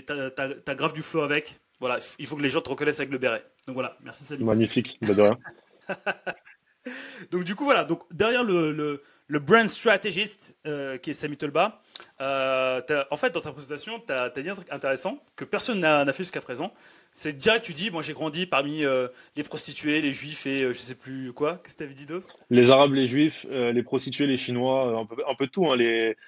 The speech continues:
Speaker 2: euh, les, euh, les Colombiens, il y a des Colombiens, il y a de tout. C'est vraiment hyper cosmopolite, Belleville, et c'est ça qu'on aime.
Speaker 1: Ok, mais justement, tu vois, mais, euh,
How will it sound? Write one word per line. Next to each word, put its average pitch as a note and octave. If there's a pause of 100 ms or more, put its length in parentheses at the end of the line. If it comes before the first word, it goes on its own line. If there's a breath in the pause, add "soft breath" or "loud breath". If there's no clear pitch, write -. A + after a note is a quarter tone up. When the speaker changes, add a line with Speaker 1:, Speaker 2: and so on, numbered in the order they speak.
(200 soft breath)
Speaker 2:
euh, A2
les, A2+
euh, G#2+
les G#2+
Colombiens, C#3
il B2
y G#2+
a -
des G#2
Colombiens, A2+
il -
y A2+
a G2+
de A2
tout. G#2+
C'est B2+
vraiment C#3+
hyper C#3
cosmopolite, C3+
Belleville, B2
et A2
c'est G2
ça A2+
qu'on A#2+
aime. C3 (1500)
Speaker 1:
Ok, D#3 (120)
mais E3+
justement, A#3+
tu A#3
vois, G#3+
mais, D#3
euh, B2